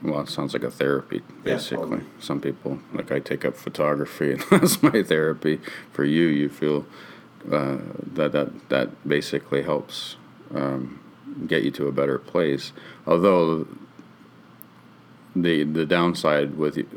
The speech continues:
Speaker 1: with it, like you've said, is basi-, is that you can, you'll go through that, you feel good, and then you'll, you'll start going down again, right?
Speaker 2: Except for now that I've accepted that and got good with it, there is no more shame, there is no more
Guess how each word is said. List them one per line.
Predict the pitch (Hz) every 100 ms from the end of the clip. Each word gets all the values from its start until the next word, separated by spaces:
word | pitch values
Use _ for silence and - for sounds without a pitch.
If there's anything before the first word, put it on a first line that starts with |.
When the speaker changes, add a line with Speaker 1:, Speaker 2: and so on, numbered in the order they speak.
| -
Speaker 1:
with | 78 76 73
it, | 69 - 76
like | 76 -
you've | 71
said, | - 92 78
is | 69 -
basi-, | 76 71 - - -
is | 82 69 80 82
that | 82 -
you | 76
can, | - 76 71 - - - - - - - - - -
you'll | - 85
go | 98 104
through | - 95
that, | 85 78
you | 78
feel | - 80
good, | 76 95 95 78 78 - -
and | 80
then | 85 82
you'll, | 80 76 - -
you'll | 73 78
start | - 85 65 - - -
going | 80 76 69
down | 76 101 76
again, | 67 67 60 60
right? | 62 90 95 90 - - - - -
Speaker 2:
Except | - - - - -
for | - -
now | - - -
that | -
I've | - - -
accepted | - - - - -
that | - -
and | -
got | 71 65 -
good | -
with | - -
it, | 110 - -
there | - 76 76
is | 78 -
no | 80
more | 78 73
shame, | - - 76 73
there | 73 73
is | 73 -
no | 78
more | 76 71